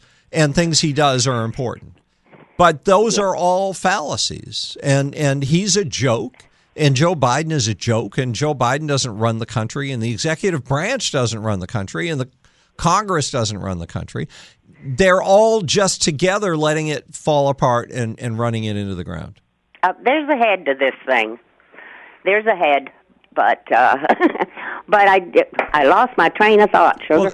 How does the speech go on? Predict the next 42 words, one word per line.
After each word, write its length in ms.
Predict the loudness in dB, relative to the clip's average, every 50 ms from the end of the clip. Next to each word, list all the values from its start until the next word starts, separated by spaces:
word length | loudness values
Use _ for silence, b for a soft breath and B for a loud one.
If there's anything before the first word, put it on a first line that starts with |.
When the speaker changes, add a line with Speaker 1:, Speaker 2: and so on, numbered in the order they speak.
| -4 0
Speaker 1:
that's 240 | 2 2 4 6 6
all 60 | 6
right. 100 | 6 6
We're 240 | 6 4 4 6 6
out 140 | 6 4 2
of 80 | 0
time, 320 | 0 0 0 0 0 0 -2
but 100 | -2 0
you 160 | 0 0 2
were 100 | 2 2
delightful 520 | 2 2 4 4 2 2 0 -2 -2 0
anyway, 420 | 0 0 -2 -2 -4 -4 -4 -4 -6
and 80 | -6
it 40 | -8
was 120 | -8 -8
great 220 | -4 -4 -4 -4 -4
to 120 | -6 -4
talk 240 | -4 -2 -2 -2 -4
with 120 | -8 -8
you, 60 | -8 -8
Sam, 260 | -8 -8 -8 -8 -6
once 200 | -8 -8 -8 -6
again. 140 | -4 -2 0
Speaker 2:
Well, 100 | 2 2
I'll 140 | 2 2 2
be 120 | 0 -2
calling 420 | 0 2 2 4 4 4 4 4 4
back 280 | 4 4 4 2 0
again 360 | -2 -2 0 2 2 2 2
when 140 | 2 2 2
I 80 | 2 4
get 200 | 2 2 2 2
my 100 | -2 0 2
thought 260 | 2 2 2 2 2 2
back 280 | 2 2 2 2 -2 -6
tomorrow. 500 | -4 0 0 2 2 2 0 -4 -8 -6 -2 -2
Speaker 1:
All 140 | 0 0
right, 160 | 0 -2 -4 -4
Sam. 300 | -2 -2 -2 -4 -4 -6
Sounds 320 | -4 -2 -2 -2 -2 -4
good. 240 | -4 -4 -4 -4 -2
Speaker 2:
Bye-bye. 640 | -4 -4 -4 -4 0 2 2 2 2 0 -2 -4